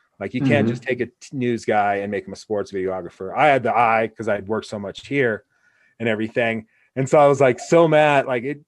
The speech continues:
Speaker 1: and a lot of few other things in my life were going on. So I was like, "I'm leaving." I quit and I came back here and got a job at the <laughs> university. Uh, but I,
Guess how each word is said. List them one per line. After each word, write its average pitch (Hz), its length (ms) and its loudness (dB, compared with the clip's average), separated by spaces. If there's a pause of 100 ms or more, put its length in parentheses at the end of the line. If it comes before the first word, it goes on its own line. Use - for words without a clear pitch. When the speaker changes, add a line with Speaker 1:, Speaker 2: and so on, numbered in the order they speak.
(540)
Speaker 1:
and 147 100 -4
a - 20 0
lot 170 140 0
of - 80 -8
few 160 140 -2
other 135 160 0
things 127 260 -6
in 117 60 -10
my 113 100 -6
life 113 240 -4
were 113 60 -10
going 107 260 -6
on. 110 220 -6
So 120 100 -6
I 113 60 -2
was 113 100 -6
like, 110 280 -4
"I'm 196 200 -2
leaving." 135 320 -2
I 123 100 -8
quit 135 360 -6
and 117 80 -14
I 110 60 -12
came 127 260 -10
back 123 280 -8
here 131 240 -8
and 123 120 -10
got 113 160 -6
a 104 40 -16
job 113 360 -6
at 104 60 -16
the 110 60 -10
<laughs> 110 60 -10
university. 117 540 -10 (560)
Uh, 123 280 -2
but 147 140 2
I, 139 240 2